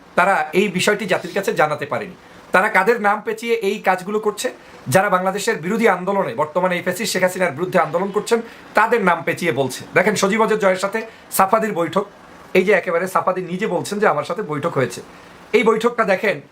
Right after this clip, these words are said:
তারা যে করেছে তার প্রমাণস্বরূপ সাফাদি দাবি করছেন যে বাংলাদেশের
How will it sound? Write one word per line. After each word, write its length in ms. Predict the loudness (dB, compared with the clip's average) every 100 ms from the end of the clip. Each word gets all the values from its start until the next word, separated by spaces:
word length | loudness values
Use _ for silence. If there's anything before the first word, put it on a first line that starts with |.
| _ -8 0
তারা 200 | 0 2
যে 100 | 0
করেছে 500 | 2 2 0 -8 -12 _ _ -2
তার 140 | 0 2
প্রমাণস্বরূপ 500 | 2 2 0 -4 -2
সাফাদি 340 | 0 0 0
দাবি 200 | -2 -2
করছেন 320 | -6 -6 -6
যে 80 | -2
বাংলাদেশের 480 | -2 0 -2 -2